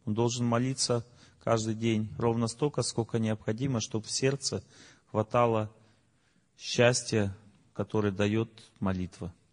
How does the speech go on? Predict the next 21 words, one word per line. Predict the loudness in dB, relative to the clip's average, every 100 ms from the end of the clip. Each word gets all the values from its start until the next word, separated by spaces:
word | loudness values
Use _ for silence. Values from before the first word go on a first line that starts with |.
| _ _ _ _ _
Когда | -6 -2 -2
человек | 0 0
самодостаточным | 0 0 0 -2 0 -2 -2 -4 -4 -6
становится, | -4 -4 -4 -4 -4
он | -2
может, | 0 -2 -2
значит, | -2 -2 0 0
энергию | 2 0 -2 -4
счастья | 0 -2 -2 -4 -6 -6 -20 -20 -6
отдавать. | 0 4 6 6 2 -6 -20 _ _ _ _ _ _ _ -6
Не | 0
только | 0 2
для | 0 0
себя | -2 2 2
жить, | 2 -2 0
но |
ещё | 0 2 0
отдавать | 2 2 2 0
её | -4 -4 -4 -8 -8
другим | -6 -4 -4 -4
людям. | -4 -6 -10